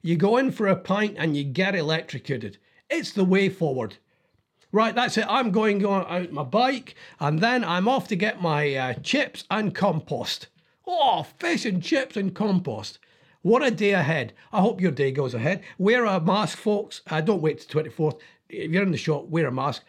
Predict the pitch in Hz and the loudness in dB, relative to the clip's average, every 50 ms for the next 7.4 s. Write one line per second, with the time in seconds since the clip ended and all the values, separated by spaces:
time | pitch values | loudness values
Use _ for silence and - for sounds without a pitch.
0 | _ _ _ 170 170 208 240 269 277 254 196 233 220 208 202 160 160 - 196 202 | _ _ _ 0 4 4 6 6 4 4 4 2 2 2 2 2 2 4 4 4
1 | 190 185 180 170 180 180 190 185 165 - - - - - - - _ - 147 - | 4 4 4 4 4 4 4 2 0 -2 -4 -10 -16 -18 -18 -16 _ -10 -10 -4
2 | - 208 196 185 180 - 190 190 156 160 170 151 - 254 254 170 156 170 165 147 | -2 -2 -2 0 -2 -2 -2 -2 0 0 0 2 2 2 2 2 2 2 2 2
3 | 135 131 147 151 151 143 - - - - _ _ _ - 185 185 170 160 - - | 0 0 0 0 0 -2 -4 -8 -14 -18 _ _ _ -2 0 0 0 0 -2 -4
4 | - - 160 131 - - 117 110 - - _ _ _ - 165 160 202 214 214 214 | -8 -6 -6 -6 -4 -6 -8 -10 -12 -16 _ _ _ -2 2 4 4 4 4 4
5 | 190 175 160 156 139 131 135 131 123 - - - _ - 202 202 - - 160 135 | 4 2 2 2 0 0 -2 -2 -4 -6 -10 -12 _ -2 0 0 0 0 -2 -2
6 | 127 123 127 120 110 131 135 131 135 127 - - - _ - 269 269 294 311 311 | -2 -2 -4 -4 -4 -4 -2 -2 -4 -6 -8 -14 -20 _ -8 -6 -2 -2 0 0
7 | 269 220 226 220 - - - | 0 0 0 -2 -6 -10 -14